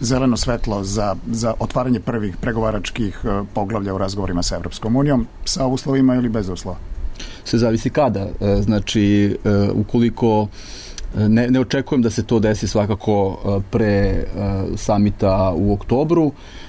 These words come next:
Speaker 2: E, postoji dosta toga što je potrebno da Srbija ispuni,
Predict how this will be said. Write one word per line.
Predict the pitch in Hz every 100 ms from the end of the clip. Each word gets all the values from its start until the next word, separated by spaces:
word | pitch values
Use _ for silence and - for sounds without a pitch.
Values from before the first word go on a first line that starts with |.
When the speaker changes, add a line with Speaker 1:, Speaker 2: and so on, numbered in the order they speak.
| - -
Speaker 2:
E, | 110 107 98 - - - - -
postoji | 117 131 117
dosta | 127 127
toga | 117 123 107
što | - 110
je | 104 - - - 120
potrebno | 120 - 117
da | 107
Srbija | 117 107 107
ispuni, | 107 - 113 107